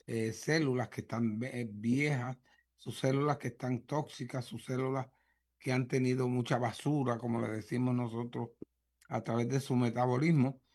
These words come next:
<clears throat> estas células puedan, <clears throat> perdón, estas células puedan eliminar esa, esa, esos tóxicos y, y eliminarse ellas,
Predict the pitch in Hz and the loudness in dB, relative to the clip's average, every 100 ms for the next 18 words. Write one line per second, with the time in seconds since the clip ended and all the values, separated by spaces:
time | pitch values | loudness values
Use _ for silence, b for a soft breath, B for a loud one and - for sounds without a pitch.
0 | _ _ - 190 147 - 165 156 185 175 | _ _ 4 4 4 0 -2 2 0 2
1 | 196 180 170 151 147 _ - 151 139 123 | 0 2 2 2 0 _ 2 6 6 4
2 | 131 B B B B - - - - _ | 0 B B B B -4 -2 -2 -6 _
3 | _ 294 _ 202 214 151 131 - 165 101 | _ -16 _ 10 10 10 4 2 2 2
4 | - 110 104 107 87 90 _ _ _ _ | 0 0 4 2 0 -8 _ _ _ _
5 | _ _ _ - 127 156 - 170 175 147 | _ _ _ -4 2 2 4 4 4 4
6 | - 143 143 151 _ - 143 139 131 139 | 2 2 4 2 _ 0 4 6 6 6
7 | 180 180 120 - _ _ _ _ _ _ | 6 4 0 -6 _ _ _ _ _ _
8 | - 143 151 160 - 143 143 147 143 139 | 0 0 4 0 2 -2 2 2 2 0
9 | 131 170 147 180 185 196 185 - 143 147 | -4 -2 0 2 2 0 -4 2 4 6
10 | 160 139 143 135 127 123 120 160 180 220 | 4 4 4 4 4 2 4 2 0 0
11 | 185 190 135 110 - | 2 2 0 -4 -10